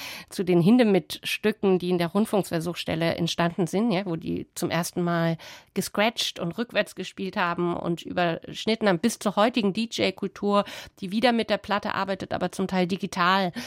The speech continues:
die Kodierungen im Computer herstellen und dann wieder auf Platte übertragen und abspielen, haben wir eigentlich gezeigt, wie diese Kulturtechnik Platte durch die Geschichte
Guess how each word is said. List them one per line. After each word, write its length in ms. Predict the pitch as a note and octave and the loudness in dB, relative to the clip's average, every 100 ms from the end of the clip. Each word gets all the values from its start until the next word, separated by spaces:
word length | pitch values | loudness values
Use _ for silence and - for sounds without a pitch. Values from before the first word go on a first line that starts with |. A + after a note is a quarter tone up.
| - F#3+ | -10 -14
die 120 | - F#3 | -10 0
Kodierungen 800 | F#3+ E3+ G3 F#3+ F#3 E3+ E3 - - | 0 4 2 4 4 4 2 -2 -2
im 160 | F#3 | -4
Computer 480 | - E3+ - B3 G3+ | -2 -4 -2 0 0
herstellen 420 | F#3 F3+ - F#3 | 2 -2 2 2
und 60 | F3+ | 2
dann 180 | F3 F3 | 2 0
wieder 220 | F3 - | -2 -2
auf 100 | - | -6
Platte 440 | - A3+ G3 F3+ - | -2 0 2 0 0
übertragen 800 | F3 D#3+ - C#3+ E3+ F#3+ F3 - | -2 -4 -2 0 2 2 0 -2
und 400 | - E3 D3+ - _ _ | -4 -6 -6 -14 _ _
abspielen, 600 | - F#3+ - G3+ G3 F3+ - - - - | -6 -4 -4 2 4 4 0 -14 -14 -4
haben 160 | G3 F#3+ | 0 2
wir 80 | |
eigentlich 240 | - F#3 F3 | 2 0 -2
gezeigt, 340 | - F#3 F3+ | 0 2 2
wie 80 | F3+ | 2
diese 200 | F3 E3+ | 0 0
Kulturtechnik 760 | - - G#3+ A3 G#3 G3 F#3 - | -2 -2 0 2 2 2 0 2
Platte 380 | F3 F3+ F#3+ - - - | 0 4 2 2 -8 -2
durch 240 | G3+ G3+ | 2 2
die 140 | - F3 | 0 -2
Geschichte 460 | F3+ G#3+ G#3 - | 0 0 0 2